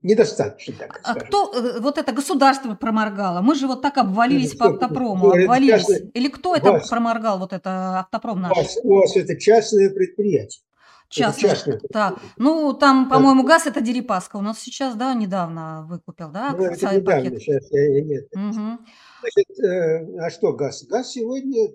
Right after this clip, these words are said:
Speaker 1: он производит, э, <clears throat> э, значит, легкие коммерческие автомобили, микроавтобусы, э, значит, грузовики средние. Э, ну, они, в общем-то, пользуются достаточно большим спросом.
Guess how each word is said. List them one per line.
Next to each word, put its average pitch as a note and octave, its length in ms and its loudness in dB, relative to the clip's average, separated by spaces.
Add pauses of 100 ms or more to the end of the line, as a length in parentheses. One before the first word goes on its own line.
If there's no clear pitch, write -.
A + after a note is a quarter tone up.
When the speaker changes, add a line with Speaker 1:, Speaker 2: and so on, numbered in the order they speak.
(240)
Speaker 1:
он G#3+ 240 -4
производит, G3 840 -2
э, C3 440 -6 (300)
<clears throat> - 60 0
э, C#3+ 840 -6
значит, C3 280 -16 (380)
легкие G3+ 420 0
коммерческие G#3 600 0
автомобили, G3 840 -8 (260)
микроавтобусы, G3+ 1200 -2 (320)
э, C#3 340 -10
значит, C3+ 460 -14
грузовики C#3+ 840 -8
средние. G3 840 -2 (440)
Э, G3+ 40 -20
ну, C3+ 680 -8
они, C4 540 -4
в E3+ 100 -6
общем-то, A#3 420 -4
пользуются A3 600 0
достаточно G3+ 520 -4
большим F3 340 -2
спросом. E3 840 -6